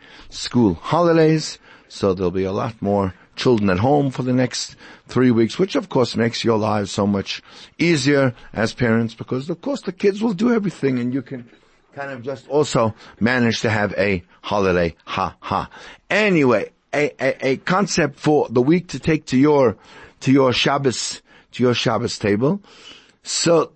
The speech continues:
there's a very, very interesting connection. We know the story of Korach and Korach's rebellion and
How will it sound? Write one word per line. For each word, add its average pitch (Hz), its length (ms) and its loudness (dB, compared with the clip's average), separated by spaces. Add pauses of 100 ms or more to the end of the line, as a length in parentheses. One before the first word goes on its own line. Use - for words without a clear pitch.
(140)
there's 143 220 2
a 147 100 4
very, 190 380 2
very 160 320 2 (100)
interesting 135 720 -2 (380)
connection. 147 600 -2
We 131 160 -2
know 151 240 2
the 135 140 -6
story 139 360 2
of 127 160 -2
Korach 135 480 -2
and 131 160 -6
Korach's 135 480 -4
rebellion 135 640 0
and 135 160 -4